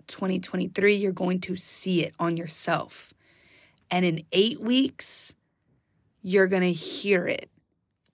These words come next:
So April twenty-fourth, twenty twenty-three, people are gonna start saying, "Oh, you're glowing. Oh, you look great.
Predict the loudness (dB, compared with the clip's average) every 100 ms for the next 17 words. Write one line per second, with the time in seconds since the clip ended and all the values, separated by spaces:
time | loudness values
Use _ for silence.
0 | _ _ -6 -6 -4 2 2 2 2 6
1 | 6 6 2 -8 -8 -2 -2 -4 -2 2
2 | 4 2 -4 -18 -14 -6 -4 -4 -4 -4
3 | -4 -2 0 -2 -4 -6 2 4 2 -2
4 | -2 -2 -2 0 2 2 0 2 4 2
5 | -4 -20 -20 -20 _ 2 4 4 4 4
6 | 6 2 0 -6 4 6 6 4 2 0
7 | 2 2 4 4 0